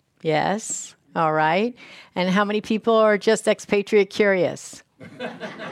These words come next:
Yes, great, everyone. So briefly, I will just mention that I was in the Peace Corps.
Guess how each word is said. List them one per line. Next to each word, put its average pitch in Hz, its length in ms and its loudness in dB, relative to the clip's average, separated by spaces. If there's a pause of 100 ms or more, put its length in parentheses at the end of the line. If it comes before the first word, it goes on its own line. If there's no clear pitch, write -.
(260)
Yes, 226 600 4
great, 208 300 4
everyone. 185 520 2 (380)
So 202 280 2
briefly, 233 520 2
I 208 160 4
will 202 160 -2
just - 480 -4 (400)
mention 190 500 0
that 175 180 2
I 180 200 2
was 220 180 0
in 247 80 -2
the 247 60 0
Peace 220 320 -6
Corps. 190 600 2